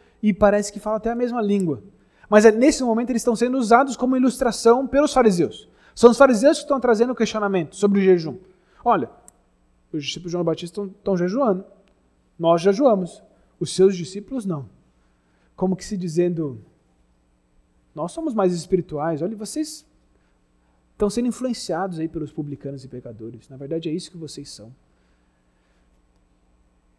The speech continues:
Como se espiritualidade estivesse em algo que nós fazemos. E não está.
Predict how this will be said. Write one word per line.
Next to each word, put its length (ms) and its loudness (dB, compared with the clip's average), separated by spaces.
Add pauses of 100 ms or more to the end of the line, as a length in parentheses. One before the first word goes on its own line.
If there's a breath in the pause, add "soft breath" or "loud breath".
(120)
Como 220 -2
se 80 -6
espiritualidade 1200 -4 (220)
estivesse 1080 -4 (400)
em 180 -8
algo 300 0
que 140 -8
nós 240 -6
fazemos. 680 -14 (1300)
E 80 -12
não 140 -4
está. 360 -10